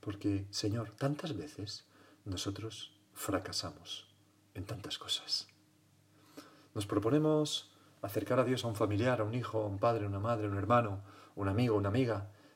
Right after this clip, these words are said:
y, y lo intentamos y, y se ríe de nosotros y no conseguimos nada.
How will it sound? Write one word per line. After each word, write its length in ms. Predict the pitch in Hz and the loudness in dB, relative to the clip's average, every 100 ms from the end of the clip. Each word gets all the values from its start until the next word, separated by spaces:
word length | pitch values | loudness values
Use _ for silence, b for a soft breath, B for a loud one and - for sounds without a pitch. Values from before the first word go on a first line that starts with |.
| - | -2
y, 120 | 95 | 2
y 380 | 95 101 87 - | 2 2 -2 0
lo 80 | 92 | -2
intentamos 640 | 95 95 147 135 113 - | 0 6 8 8 6 -2
y, 60 | 101 | -4
y 120 | 98 | -2
se 220 | - 107 | 0 2
ríe 260 | 98 110 104 | 2 2 2
de 80 | - | -2
nosotros 640 | 101 98 110 - 98 98 - | 0 4 4 4 2 0 0
y 140 | 95 | -4
no 160 | 90 101 | -4 -2
conseguimos 680 | 95 92 82 - 82 - | -2 -4 -4 -4 -6 -10
nada. 260 | - - | -12 -16